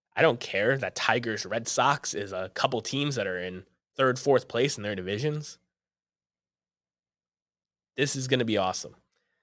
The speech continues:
I get to see Brayan Bello on the mound, the Red Sox young ace,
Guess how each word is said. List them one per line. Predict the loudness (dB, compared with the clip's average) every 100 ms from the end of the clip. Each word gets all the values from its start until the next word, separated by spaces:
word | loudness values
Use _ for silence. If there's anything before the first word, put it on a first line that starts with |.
| _ _ _ -4
I |
get | 0 0
to |
see | 0 0
Brayan | 4 6 8 8
Bello | 10 12 12 10 6 -8 _ -4
on | -2
the | -2
mound, | 2 4 4 2
the |
Red | 2 2
Sox | 2 0 0
young | -2 2
ace, | 2 2 -2